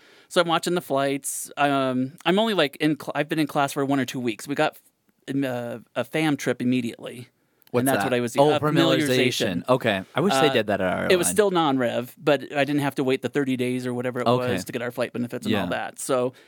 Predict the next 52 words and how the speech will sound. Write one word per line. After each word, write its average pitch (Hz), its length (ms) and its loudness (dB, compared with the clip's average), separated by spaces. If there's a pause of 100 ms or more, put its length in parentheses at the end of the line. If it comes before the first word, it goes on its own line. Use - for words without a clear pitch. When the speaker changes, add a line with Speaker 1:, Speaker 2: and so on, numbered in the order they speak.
(260)
Speaker 1:
I'm 147 120 0
watching 156 280 0
the 156 60 -2
flights 123 480 -4
and, 120 640 -4 (120)
you 131 120 -10
know, 127 100 -8
it's 123 120 -12
Thursday 143 360 -2
morning 131 500 0
and 123 140 -2
I'm 123 80 -6
going, 123 220 -6
"Okay, 123 180 -6
our 139 120 -2
flight's 131 260 -4
starting - 220 -6
to 123 60 -12
really 117 220 -8
fill - 320 -12
up - 100 -12 (200)
pretty 160 180 -6
quick." - 380 -8 (560)
So 131 440 0
I 127 60 -2 (180)
let 139 140 -6
my 139 100 -2
dad 127 280 0
know 123 260 -2
and 127 80 -4
he's 131 120 -8
like, 127 120 -2
"Okay, 208 260 0
I'll 185 240 0 (100)
go 147 120 0
out 135 140 0
today." 127 360 -2
That 123 100 -6
was 123 100 -6
on 117 140 -2
Thursday. 120 240 0 (100)
Speaker 2:
Okay. 101 240 -2 (540)
Speaker 1:
He 220 120 -2
gets 208 180 -2
first 165 260 -2
class. 135 580 -2 (540)
Speaker 2:
Good 110 140 -4
deal. 92 320 -8
Speaker 1:
No 202 180 0
problem. 135 540 0
Gets - 260 -4
there. 139 380 -2